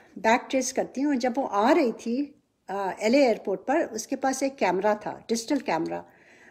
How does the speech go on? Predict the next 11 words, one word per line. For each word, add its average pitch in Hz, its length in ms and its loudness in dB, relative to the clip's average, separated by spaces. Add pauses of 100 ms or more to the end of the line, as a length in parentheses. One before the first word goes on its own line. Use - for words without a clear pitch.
(140)
उसके 262 220 0
सिक्सटीन्थ 277 540 2
बर्थडे 196 320 -4
पर 269 200 -4
सिंगापुर 208 400 -6
से 233 120 -10
मैंने 196 220 -4
उसको 220 240 -8
गिफ्ट 240 300 0
दिया 165 200 -6
था। - 200 -10